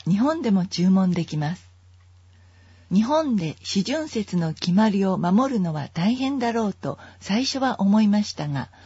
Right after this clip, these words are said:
どんどん守れるようになれました。肉を避けるのには努力が必要ですが、世界一だと思うほど日本の魚料理が美味しいので、今では魚の金曜日を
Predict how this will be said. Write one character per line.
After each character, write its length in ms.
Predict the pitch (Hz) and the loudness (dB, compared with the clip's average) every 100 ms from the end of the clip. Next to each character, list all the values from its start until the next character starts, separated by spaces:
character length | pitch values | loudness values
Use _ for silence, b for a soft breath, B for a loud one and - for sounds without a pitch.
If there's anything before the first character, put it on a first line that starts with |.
| B B B | B B B
ど 200 | - 277 | 0 2
ん 80 | 311 | 2
ど 180 | 196 170 | -2 -2
ん 60 | 135 | -2
守 320 | 156 214 240 | 2 4 2
れ 80 | 214 | 0
る 120 | 202 | 2
よ 140 | 208 | 2
う 40 | 196 | 2
に 160 | 147 139 | -2 -2
な 140 | 156 | -2
れ 100 | 185 | 2
ま 160 | 190 196 | 2 0
し 120 | - | -4
た。 200 | - - - - - _ - b b b b b b b b b | -12 -12 -18 -20 -20 _ -20 b b b b b b b b b
肉 280 | 185 - 311 | 0 2 2
を 80 | 294 | 2
避 220 | - 202 | 0 -4
け 180 | 233 240 | 0 2
る 120 | 233 | 2
の 120 | 190 | 2
に 140 | 165 | 0
は 200 | 147 113 b b b | -4 -8 b b b
努 120 | - 277 | 0 2
力 260 | 294 196 | 0 -2
が 140 | 170 147 | -2 -4
必 300 | - - 208 | -8 -2 2
要 180 | 202 190 | 2 2
で 120 | 185 | -2
す 160 | - | -2
が、 200 | 147 127 - b b b b | -6 -6 -10 b b b b
世 160 | - 190 | -6 -4
界 300 | 269 285 285 | 2 2 0
一 160 | - | -4
だ 140 | 196 185 | -2 0
と 160 | 160 | -2
思 320 | - 170 226 226 | 0 4 4 4
う 40 | |
ほ 180 | 196 170 | 2 -2
ど 220 | 143 - B B B | -2 -4 B B B
日 120 | 180 | 0
本 280 | 202 269 262 | 2 0 2
の 120 | 247 | -2
魚 440 | 220 196 240 262 247 | -2 -4 0 0 2
料 240 | 247 226 | 0 0
理 120 | 170 | 0
が 160 | 143 - | -4 -2
美 60 | 165 | 0
味 100 | 208 | 2
し 220 | - 247 240 | 0 0 2
い 40 | |
の 140 | 190 | 2
で、 220 | 147 131 - B B B B | 0 -6 -8 B B B B
今 280 | 240 277 240 | 2 2 2
で 120 | 180 | 0
は 200 | 147 - b b b | -2 -4 b b b
魚 380 | - 196 269 285 | -6 -2 0 0
の 160 | 285 | -2
金 340 | 262 - 247 254 | -4 -2 0 0
曜 220 | 254 220 | 0 0
日 140 | 156 | 0
を 140 | 135 | -2